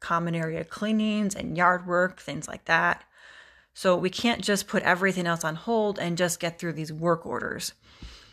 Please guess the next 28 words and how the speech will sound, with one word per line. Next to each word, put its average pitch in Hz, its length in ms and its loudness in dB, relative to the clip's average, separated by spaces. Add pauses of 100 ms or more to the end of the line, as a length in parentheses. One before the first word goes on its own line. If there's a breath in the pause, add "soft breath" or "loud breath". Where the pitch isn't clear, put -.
(600 loud breath)
Now, 190 160 4
we're 185 120 6
gonna 233 200 6
make 240 180 4
sure 214 260 2
all 175 240 2
of 170 100 0
our 175 100 2
tenants 160 600 -6 (100)
know 160 320 -2
that. - 460 0 (360 loud breath)
And 180 140 0
that's 208 240 2
the 175 120 -2
next - 480 0
piece 202 220 -4
of 180 60 0
this 160 140 0
puzzle, 208 580 2
is 165 380 -2 (140)
the 180 100 -6
tenant 175 420 -4
communication. - 800 -6 (1800 soft breath)
Communicating 220 960 4
with 190 240 -2
your 208 80 2
tenants 170 560 -2
is 175 260 -6